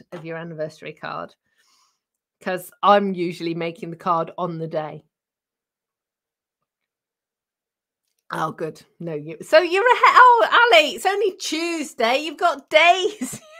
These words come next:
<laughs> You've got days yet. Days and days.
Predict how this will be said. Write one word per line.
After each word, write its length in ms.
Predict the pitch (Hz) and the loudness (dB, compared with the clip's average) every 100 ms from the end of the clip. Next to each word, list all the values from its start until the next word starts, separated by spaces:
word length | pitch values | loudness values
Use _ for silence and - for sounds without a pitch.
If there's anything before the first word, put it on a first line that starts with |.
| 640 640 605 453 | -20 -20 -8 -6
<laughs> 640 | 415 494 - - 440 - | -2 -2 -2 0 -2 -2
You've 180 | 277 349 | -10 0
got 320 | 302 277 233 | 2 2 -2
days 540 | 247 269 277 285 269 | -2 -2 -2 -10 -10
yet. 380 | 190 170 196 - _ _ _ - - _ _ _ - - _ _ _ | -8 -6 -6 -8 _ _ _ -20 -20 _ _ _ -20 -20 _ _ _
Days 460 | 311 339 349 320 | 0 0 0 0
and 240 | 254 233 208 | 0 0 0
days. 800 | 202 196 185 170 170 175 - | 0 0 -2 -4 -8 -12 -18